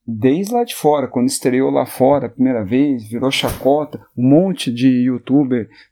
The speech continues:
né, já comentou sobre o filme e tal, mas eu não, não tive vontade de tentar a sorte não, de saber se é realmente ruim como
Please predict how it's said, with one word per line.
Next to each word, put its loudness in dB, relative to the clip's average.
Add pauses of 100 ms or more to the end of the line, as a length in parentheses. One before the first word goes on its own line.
né, 2
já 0
comentou 2
sobre -2
o -6
filme 0
e -6
tal, 0 (600)
mas 2
eu 4
não, 2
não -2
tive 0
vontade 0
de -2 (120)
tentar 4
a 0
sorte -2
não, 2
de -2
saber 2
se -2
é 2
realmente 0
ruim -2
como -4